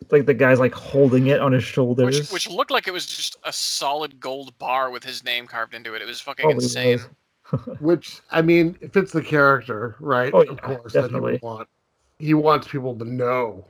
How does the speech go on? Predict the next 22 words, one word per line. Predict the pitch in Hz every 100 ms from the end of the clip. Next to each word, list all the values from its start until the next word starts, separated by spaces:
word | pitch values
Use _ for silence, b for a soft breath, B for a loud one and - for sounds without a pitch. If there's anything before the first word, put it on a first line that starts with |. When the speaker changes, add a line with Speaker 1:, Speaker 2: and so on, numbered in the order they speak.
| _ - _
Speaker 3:
who | - 135
he | 110 110
is. | 101 82 - - _ _
Speaker 1:
Yes. | - 147 - -
Speaker 3:
But | 120
it's | 123
just | 135 135
like, | 123 110
dude, | 156 170 127 101
baby | 143 165
steps. | 135 117 92 -
Day | 156 165
one | 156 160 127 104 - _ _ _ _ _ _ _ -
is | 127
not | 143 147 151
Speaker 1:
Well |
Speaker 3:
getting | 143 135
your | 127
name | 127 127 135
written | 123 107 110
on | 113
glass. | 101 104 95 - _ _